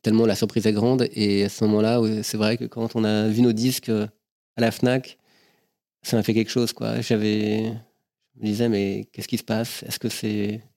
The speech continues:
est-ce que je rêve ou quoi ? <laughs> Suis-je bien, euh, <laughs> suis-je bien réveillé ?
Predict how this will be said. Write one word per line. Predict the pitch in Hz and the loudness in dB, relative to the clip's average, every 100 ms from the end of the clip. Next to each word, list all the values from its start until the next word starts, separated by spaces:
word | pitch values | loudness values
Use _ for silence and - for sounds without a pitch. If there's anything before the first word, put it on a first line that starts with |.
| _ | _
est-ce | - - | -8 -2
que | 120 | 2
je | 107 | 4
rêve | 117 127 | 2 2
ou | 113 | -2
quoi ? | - 107 143 | 0 0 0
<laughs> | - - - - - 143 - - - - - - - 165 - _ _ _ - _ _ | -6 -8 -4 -2 0 -2 -2 -6 -4 -8 -8 -16 -10 -10 -10 _ _ _ -20 _ _
Suis-je | - - 117 107 | -8 -2 -2 0
bien, | 107 117 | 0 2
euh, | 120 117 107 101 104 - - | 4 2 0 0 -2 -2 0
<laughs> | 147 - 139 | 0 0 -2
suis-je | 139 113 | 0 2
bien | 120 | 4
réveillé ? | 117 110 107 113 | 4 4 2 0